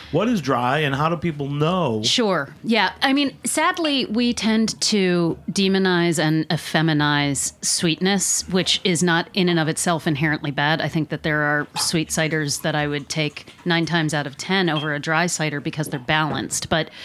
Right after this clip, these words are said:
Speaker 2: you know, it's, it's the imbalanced ciders that, that give sweet cider a bad rep. But that aside, you know,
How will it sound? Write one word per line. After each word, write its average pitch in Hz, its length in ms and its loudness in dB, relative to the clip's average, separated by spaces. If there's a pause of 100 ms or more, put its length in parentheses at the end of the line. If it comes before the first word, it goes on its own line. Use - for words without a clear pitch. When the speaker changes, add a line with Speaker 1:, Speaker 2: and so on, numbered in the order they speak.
(420)
Speaker 2:
you 190 120 2
know, 156 140 2
it's, 151 240 -2
it's - 160 -4
the - 220 -2
imbalanced 160 760 2
ciders 147 480 -2
that, 151 140 -4 (160)
that 147 180 -2
give 139 260 -4
sweet 143 320 -2
cider 139 480 -2 (360)
a - 80 0
bad 139 260 0
rep. 147 400 -2 (640)
But 208 260 0
that 190 320 0
aside, 160 560 2
you 196 140 2
know, 165 280 0